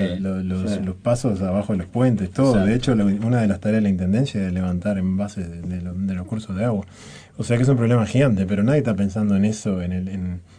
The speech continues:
Speaker 2: Se,
Speaker 1: cuan-,
Speaker 2: se
Speaker 1: en
Speaker 2: podría
Speaker 1: ese so-,
Speaker 2: pensar,
Speaker 1: en ese
Speaker 2: sí.
Speaker 1: costo que mi, es chiquito, eh, es el de una botella, pero el, una botella más una, más una, más una, genera que la Intendencia, por ejemplo, un ejemplo de los costos que, que, que mi decisión individual genera en la sociedad,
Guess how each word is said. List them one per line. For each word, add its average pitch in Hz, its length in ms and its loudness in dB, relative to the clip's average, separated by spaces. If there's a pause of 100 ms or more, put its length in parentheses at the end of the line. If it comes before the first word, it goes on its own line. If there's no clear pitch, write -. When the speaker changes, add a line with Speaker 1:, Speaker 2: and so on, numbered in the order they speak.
(140)
Speaker 2:
Se, 127 160 -4
Speaker 1:
cuan-, 104 380 -2
Speaker 2:
se 131 100 -4
Speaker 1:
en 123 80 6
Speaker 2:
podría 147 180 6
Speaker 1:
ese 156 120 4
so-, 147 100 6
Speaker 2:
pensar, 143 180 4
Speaker 1:
en 151 60 4
ese 147 160 2
Speaker 2:
sí. 107 60 0
Speaker 1:
costo 143 380 2
que 117 380 0
mi, 131 380 2 (440)
es - 120 -6
chiquito, 110 480 2
eh, 107 120 2
es 101 120 -2
el 107 80 2
de 107 80 4
una 107 160 4
botella, 101 440 0
pero 95 300 -2
el, 95 200 -2
una 117 200 0
botella 104 320 -2
más 92 220 -4
una, 110 160 0
más 101 200 -2
una, 113 120 0
más 113 200 -2
una, 135 200 2
genera 117 400 0
que 104 180 -2 (460)
la 110 80 -4
Intendencia, 120 560 2
por 113 120 0
ejemplo, 127 440 2
un 110 120 2
ejemplo 107 440 -2
de 101 80 0
los 95 140 -4
costos 110 380 -4
que, 92 300 -4
que, 92 320 -4
que 95 140 -6
mi 107 180 2
decisión 107 400 0
individual 107 480 2
genera 104 300 0
en 101 60 2
la 101 100 0
sociedad, 110 500 0